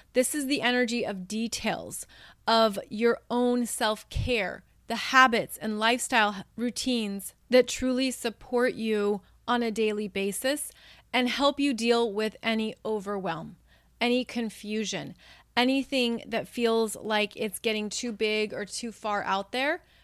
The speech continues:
Virgo brings it back down, puts it right in front of you, and wants you to organize what you need to do. Write that to-do list. Make sure you're not forgetting any details. Look at what needs to be taken care of. Also,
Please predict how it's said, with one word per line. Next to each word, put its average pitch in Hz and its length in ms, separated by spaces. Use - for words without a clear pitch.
Virgo 254 480
brings 214 540
it - 180
back 202 280
down, 247 360
puts - 300
it 196 100
right 196 220
in 202 80
front 214 300
of 254 100
you, 339 220
and 240 180
wants 233 280
you 254 100
to 240 80
organize 226 760
what 220 160
you 214 160
need 196 280
to 208 140
do. 180 340
Write 226 260
that 240 180
to-do 208 380
list. - 440
Make 214 180
sure 233 180
you're 240 120
not 233 240
forgetting 214 540
any 202 240
details. 190 720
Look 247 200
at 285 140
what 233 420
needs 240 520
to - 100
be 214 140
taken 196 400
care 247 320
of. 247 180
Also, 254 640